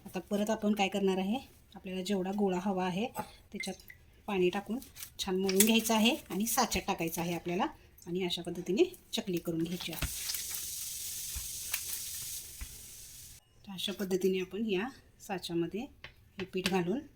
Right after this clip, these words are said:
चकली करून घेणार आहोत. तर अशा पद्धतीने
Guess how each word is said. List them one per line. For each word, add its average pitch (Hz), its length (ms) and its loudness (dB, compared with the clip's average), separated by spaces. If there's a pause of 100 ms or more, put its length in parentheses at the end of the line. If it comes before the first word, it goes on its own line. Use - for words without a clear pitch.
(580)
चकली 175 300 -6
करून 202 260 2
घेणार 220 300 2
आहोत. 165 280 -8 (1900)
तर 190 100 -8
अशा 175 160 -2
पद्धतीने 185 480 0